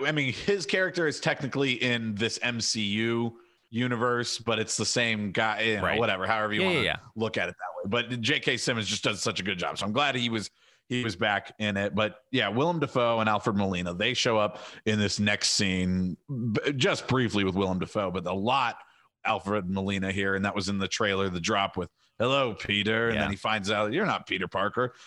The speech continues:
Speaker 1: And that's when Peter Parker starts to question it. And then it all goes from there. I really like the nanobot technology taking
Speaker 2: Yes.
Speaker 1: over his octopus arms. That was funny with the, like, it was like pairing a device with Bluetooth.
Speaker 2: Yes,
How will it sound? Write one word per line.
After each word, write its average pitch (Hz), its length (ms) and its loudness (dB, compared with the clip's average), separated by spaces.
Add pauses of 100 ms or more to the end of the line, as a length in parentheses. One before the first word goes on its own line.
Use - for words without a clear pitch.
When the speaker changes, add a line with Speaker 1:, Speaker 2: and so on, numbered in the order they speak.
(120)
Speaker 1:
And 98 100 -2
that's 123 260 0
when 110 180 0
Peter - 280 -8
Parker 180 260 0
starts 160 280 0
to - 80 -6
question 143 420 -2
it. 139 300 2
And 110 100 -2
then 110 140 2
it 104 100 0
all 104 540 2 (260)
goes 113 240 2
from 98 160 2
there. 104 300 4
I 113 60 4
really 131 200 4
like 123 220 2
the 117 80 2
nanobot 110 560 2
technology 104 500 2
taking 101 220 0
Speaker 2:
Yes. 95 200 2
Speaker 1:
over 98 260 2 (260)
his 101 320 -2 (180)
octopus 110 460 0
arms. 110 380 2
That 104 140 2
was 95 140 -2
funny 98 300 0
with 95 180 -2
the, 90 160 0 (220)
like, 139 160 2
it 143 40 4
was 135 120 2
like 131 160 -2
pairing 127 400 2
a 113 80 0
device 107 440 -2
with 92 160 -2
Bluetooth. 104 300 -2
Speaker 2:
Yes, 113 340 0